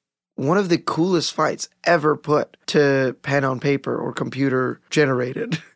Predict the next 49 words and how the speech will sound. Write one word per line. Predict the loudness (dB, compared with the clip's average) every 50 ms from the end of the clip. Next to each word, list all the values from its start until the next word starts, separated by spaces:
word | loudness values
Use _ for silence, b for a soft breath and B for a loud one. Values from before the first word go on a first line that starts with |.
| B B
<laughs> | B B B B B
I |
don't | 2 2 4
know | 4 4
how | 4 2 2
they | 0 0
do | 0 -2 -2 -2
it, | -4 -6 -4 0
but | 2 2 2 0 -4 B B B B B B B B _ _ _ -2
again, | 0 2 2 0 0
you | 0 2
don't | 2 2 0 0
get | 2 0 0 2 0
that | -2 0 -2 -2 -8 -12 _ _ -2
in | 0 2 2 2 0 0 0 0
the | 0 2 2 2 2 2 2 0 0 0 -2 -2 -4 -6 -10 -8 _
manga. | -2 -2 0 0 -2 -4 -6 -8 _ _ _ _ _ _ _ _ 0
So | 2 4
I'm | 4 6
like, | 4 2 0 -2 -8 -6
to | -2 0
me, | 2 2 4 4 2 0 -2 -4 -8 _ _ _ _ -2
those | 2 4 4 4 4 2
battles | 2 2 4 4 4 2 0 -2 -2
mean | -4 -2 -2 -2 -4 -4 -6
so | -6 -6 -4 -2 0 0 0 0
much. | -2 -4 -6 -8 -6 -4
And | -2 0 4
Dragon | 4 4 4 4 4
Ball | 2 2 2 0
Z, | 0 0 -2
I | -2
think, | -2 -2 -2 -2
is | -2 -2
the | -2 -2
one | -2 -4 -4 -4
that, | -6 -6
like, | -6 -6 -4 -2
really | 0 0 0 0 -2
set | -2 -2 -2 -2
it | -2 -2
apart | -4 -4 -4 -4 -4
because | -4 -6 -6 -6 -4 -2
that, | -2 -4 -4 -4 _ -4 -2
it | -2 -2 -2 _ _ -6
literally | -2 0 2 2 2 2 0 0 0 -2 -2
is | -2 -4
just | -6 -6 -4 -4 -4 -4 -4 -4
about, | -4 -4 -4 -4 -6 -10